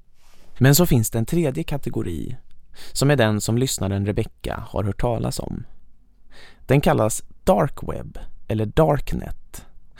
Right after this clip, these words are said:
och det är en del av nätet som avsiktligt har gömts undan från oss som använder vanliga webbläsare,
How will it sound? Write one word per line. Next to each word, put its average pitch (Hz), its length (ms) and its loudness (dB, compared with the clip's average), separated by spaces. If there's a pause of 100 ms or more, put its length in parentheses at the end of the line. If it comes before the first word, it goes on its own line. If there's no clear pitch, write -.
(160)
och 120 220 2
det 143 80 4
är 170 40 8
en 165 100 4
del 123 200 2
av 123 80 2
nätet - 460 -2
som 101 280 -2
avsiktligt - 800 0
har 101 80 0
gömts 101 320 -2
undan 92 440 -2
från - 240 2
oss - 300 -6
som 113 160 2
använder 98 440 0
vanliga 113 600 2
webbläsare, - 760 -4